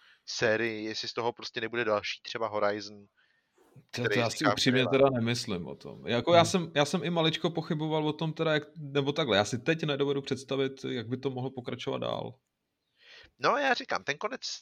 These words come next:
Speaker 1: taky ve mně trochu hlodá, já vlastně taky nevím, co to, ale myslím si, že, že tu značku jako nenechají ležet, že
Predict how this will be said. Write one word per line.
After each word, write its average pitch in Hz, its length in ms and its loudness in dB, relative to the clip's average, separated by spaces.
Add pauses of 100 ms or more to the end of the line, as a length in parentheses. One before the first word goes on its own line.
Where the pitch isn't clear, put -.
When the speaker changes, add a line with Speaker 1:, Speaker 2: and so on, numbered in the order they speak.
Speaker 1:
taky 214 200 -2
ve 190 120 -6
mně 135 140 -8
trochu 123 240 -8
hlodá, 110 340 0
já 113 160 2
vlastně 139 300 -6
taky 160 160 -10
nevím, 113 180 -10
co - 120 -16
to, - 160 -2
ale 113 120 0
myslím 139 280 -6
si, 147 100 -10
že, 147 140 -4 (280)
že - 180 -8
tu 143 100 -10
značku 131 420 -8
jako 135 180 -4
nenechají 120 360 -4
ležet, 92 240 -10
že 113 100 -6